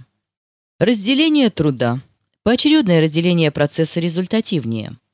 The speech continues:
Полномочия и ответственность. Там, где выдаются права, возникает ответственность. Дисциплина, подчинение и уважение взаимных правил. Вознаграждение. Централизация, то есть процесс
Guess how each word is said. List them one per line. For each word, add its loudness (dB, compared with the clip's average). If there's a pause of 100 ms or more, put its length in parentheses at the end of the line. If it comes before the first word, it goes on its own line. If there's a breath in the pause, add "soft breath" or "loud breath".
(400)
Полномочия 2
и 0
ответственность. 0 (400)
Там, 0
где 0
выдаются -2
права, -2 (340)
возникает -2
ответственность. -2 (720)
Дисциплина, 2 (420)
подчинение 2
и 4
уважение 0
взаимных -2
правил. -4 (720)
Вознаграждение. 0 (640)
Централизация, 0
то 0
есть 0
процесс 0